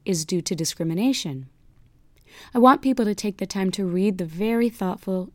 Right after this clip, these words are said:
detailed list he created of the types of access barriers out there. Some of these barriers are completely illegal, yet they continue. Some are in a fuzzy area of maybe legal, maybe illegal.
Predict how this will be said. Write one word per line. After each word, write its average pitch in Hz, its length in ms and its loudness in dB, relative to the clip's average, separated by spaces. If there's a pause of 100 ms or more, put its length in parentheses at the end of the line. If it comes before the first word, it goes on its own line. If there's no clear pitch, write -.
detailed 202 500 -4
list 175 400 -2
he 208 120 -4
created 180 560 -2 (440)
of 175 160 -2
the 180 100 -4
types - 380 -4
of 214 120 -4
access 170 360 -4
barriers 170 540 -2
out 220 220 -2
there. 143 260 -8 (840)
Some 285 220 8
of 320 80 8
these 214 180 4
barriers 208 640 -2
are 240 260 0
completely 254 680 2
illegal, 240 560 2 (480)
yet 185 200 -2
they 190 80 -2
continue. 180 640 0 (640)
Some 190 300 2
are 190 120 2
in 196 80 2
a 208 40 0
fuzzy 269 480 0
area 185 460 0
of 247 260 0 (140)
maybe 320 540 6
legal, 220 300 4
maybe 196 460 2
illegal. 175 540 -2